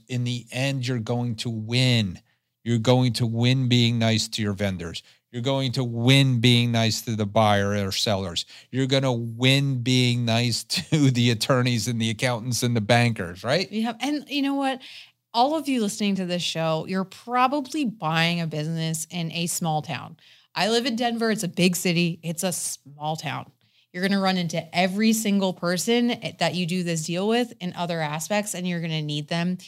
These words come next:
Speaker 2: You're gonna need the seller down the road. We've talked about before, this is a short-term marriage. You're gonna need their help in the training and transition. You're gonna need to call them a year after the business sale because you can't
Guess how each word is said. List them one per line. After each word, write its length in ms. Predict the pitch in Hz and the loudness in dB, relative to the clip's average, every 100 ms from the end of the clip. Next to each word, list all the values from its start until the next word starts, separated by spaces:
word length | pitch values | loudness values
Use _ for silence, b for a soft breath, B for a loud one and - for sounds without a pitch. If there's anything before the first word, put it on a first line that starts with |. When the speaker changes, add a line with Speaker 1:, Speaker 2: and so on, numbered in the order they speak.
| B | B
Speaker 2:
You're 80 | 170 | -6
gonna 160 | 170 | -4
need 280 | 165 180 208 | 0 2 2
the 80 | 233 | 0
seller 320 | 226 196 196 | 2 4 4
down 180 | 185 185 | 2 0
the 80 | 185 | 0
road. 400 | 185 190 190 185 B B | 2 2 0 -4 B B
We've 120 | - 175 | -12 -4
talked 180 | 190 | -4
about 180 | 190 180 | 0 -2
before, 380 | 190 170 190 190 | -2 -6 -2 -2
this 120 | 180 175 | -2 -6
is 140 | 170 | -4
a 80 | 190 | -4
short-term 580 | - 190 - - 208 185 | -4 -6 -6 -4 0 2
marriage. 460 | 175 185 190 185 | 2 4 2 2
You're 80 | 170 | -2
gonna 180 | 175 170 | -4 -2
need 220 | 170 180 | -2 -2
their 160 | 196 185 | 0 2
help 260 | 170 175 | 2 2
in 80 | 190 | 0
the 80 | 185 | -2
training 380 | 180 170 175 180 | -2 -2 -2 -4
and 80 | |
transition. 720 | 170 185 170 175 165 180 175 170 | -8 -10 -8 -8 -4 -2 -2 -4
You're 100 | 156 | -4
gonna 240 | 151 156 - b b _ | -4 -6 -10 b b _
need 160 | 196 220 | 2 2
to 80 | |
call 300 | 220 202 180 | 2 4 4
them 160 | 202 196 | 6 2
a 40 | |
year 380 | 175 156 185 190 | 0 0 2 4
after 240 | 190 180 196 | 4 2 -2
the 80 | |
business 320 | 175 180 185 170 | -2 -2 -2 -2
sale 240 | 190 190 | 0 0
because 300 | 180 170 165 | -2 -4 -6
you 60 | 160 | -6
can't 260 | 180 180 | -6 -8